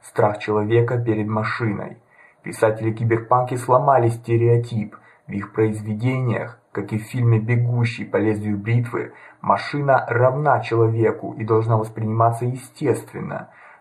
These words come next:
Сказалась объемная разница аудитории. Традиционалистов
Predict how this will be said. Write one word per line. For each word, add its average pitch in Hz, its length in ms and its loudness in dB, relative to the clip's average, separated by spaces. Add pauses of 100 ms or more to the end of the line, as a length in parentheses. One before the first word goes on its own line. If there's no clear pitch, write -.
Сказалась 117 520 2
объемная 120 600 2
разница 120 520 4
аудитории. 113 960 2
Традиционалистов 113 1400 0